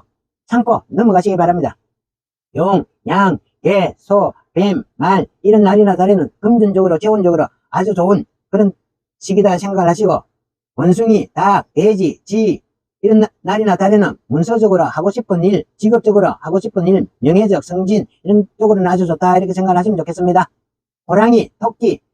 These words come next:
이런 날이나 달에는 주변에 사람이 따라서 내가 손해를 볼 수 있을까 이렇게 생각을 하시고 사람은 좀 조심을 하시라 그렇습니다. 다음은 임신생 원숭이띠 여러분들의 고유 숫자는 이, 사, 이,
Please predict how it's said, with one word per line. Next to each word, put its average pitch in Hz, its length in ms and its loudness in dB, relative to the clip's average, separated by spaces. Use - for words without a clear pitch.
이런 214 200 2
날이나 202 360 2
달에는 202 400 0
주변에 202 320 2
사람이 220 360 2
따라서 233 460 0
내가 190 220 0
손해를 190 380 2
볼 202 100 2
수 190 100 -4
있을까 160 380 -4
이렇게 196 220 2
생각을 196 280 2
하시고 180 260 0
사람은 170 340 0
좀 160 140 -4
조심을 165 300 -4
하시라 170 420 0
그렇습니다. 156 500 -2
다음은 170 380 2
임신생 208 680 0
원숭이띠 214 520 0
여러분들의 190 520 2
고유 170 260 2
숫자는 185 460 -4
이, 190 300 4
사, 196 360 4
이, 180 260 -2